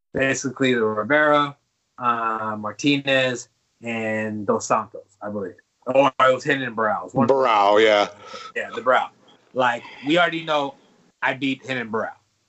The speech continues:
Speaker 2: Yeah.
Speaker 1: Everybody knows that I beat Renan Barão.
Speaker 2: <laughs>
Speaker 1: Even Brazil
Speaker 2: Yeah.
Speaker 1: knew I beat Renan Barão.
Speaker 2: <laughs> Exactly.
Speaker 1: You know? But that one judge was basically playing that "let me be nice" because it's Renan Barão. And then everybody knows when you go to Brazil, there's, like, a little lining of,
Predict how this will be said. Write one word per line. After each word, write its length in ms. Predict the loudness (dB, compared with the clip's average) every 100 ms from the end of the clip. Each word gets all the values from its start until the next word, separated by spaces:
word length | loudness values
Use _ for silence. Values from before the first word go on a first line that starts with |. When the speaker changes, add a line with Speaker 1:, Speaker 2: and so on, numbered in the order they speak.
| _
Speaker 2:
Yeah. 100 | 2
Speaker 1:
Everybody 340 | 2 0 -2 -6
knows 240 | -6 -6 -4
that 200 | -4 -4
I 40 |
beat 240 | -4 -4
Renan 200 | -4 -4
Barão. 240 | -4 -4 -2
Speaker 2:
<laughs> 60 |
Speaker 1:
Even 200 | -2 0
Brazil 260 | 0 2 4
Speaker 2:
Yeah. 200 | 4 2 -4
Speaker 1:
knew 260 | -6 -6 -6 -6
I 80 |
beat 220 | -2 0 2
Renan 280 | 0 2 0
Barão. 180 | 0 0
Speaker 2:
<laughs> 40 |
Exactly. 600 | 0 0 -2 0 0 0 0
Speaker 1:
You 40 |
know? 300 | 2 0 -2 _ -20 -20 -2
But 360 | 2 4 2 -2 _
that 180 | -8 -4
one 280 | -2 -4 -6 -4
judge 460 | 0 0 -2 -6
was 300 | -6 -6 -6 _
basically 380 | -6 -6 -4 -4
playing 340 | -2 -4 -4 -4
that 240 | -4 -4
"let 120 | -6
me 80 | -6
be 160 | -6 -4
nice" 340 | 0 -2 -4
because 760 | -12 -2 0 2 2 0 -4 -8
it's 200 | -18 -6
Renan 240 | -4 -2 2
Barão. 320 | 4 4 0
And 80 | -8
then 160 | -14 -16 _ -6
everybody 340 | -6 -2 -2
knows 340 | 0 0 0 -2
when 120 | -8
you 80 | 0
go 100 | 0
to 80 |
Brazil, 400 | 0 -6 -4 -4
there's, 220 | -4 -6 -4
like, 180 | -6
a 40 | -4
little 280 | -2 -2 0
lining 440 | 0 0 -2 -4
of, 340 | -4 -4 -8